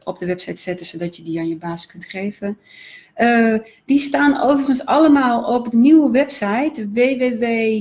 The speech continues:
emotieexpertisecentrum punt N L.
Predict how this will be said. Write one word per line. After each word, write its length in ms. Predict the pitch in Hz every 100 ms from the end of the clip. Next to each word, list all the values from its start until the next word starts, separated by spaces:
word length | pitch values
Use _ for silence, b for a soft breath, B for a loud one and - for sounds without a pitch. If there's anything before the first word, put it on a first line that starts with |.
| 208 b b
emotieexpertisecentrum 2000 | - 240 254 285 302 - 277 269 247 247 - 254 - 311 302 240 - 269 254 240
punt 340 | 233 247 226 -
N 280 | 208 214 277
L. 320 | 320 359